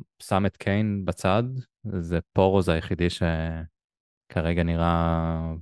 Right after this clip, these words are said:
משהו שאפשר לבנות עליו להמשך, כאילו, נראה שעולם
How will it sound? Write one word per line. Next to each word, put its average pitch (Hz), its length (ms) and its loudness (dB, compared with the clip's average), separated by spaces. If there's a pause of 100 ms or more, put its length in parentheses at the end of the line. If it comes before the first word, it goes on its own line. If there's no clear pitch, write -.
משהו 87 260 -2
שאפשר - 320 0
לבנות 82 340 2
עליו 80 280 2
להמשך, 80 640 0
כאילו, 80 460 -4 (840)
נראה 87 300 2
שעולם 90 920 4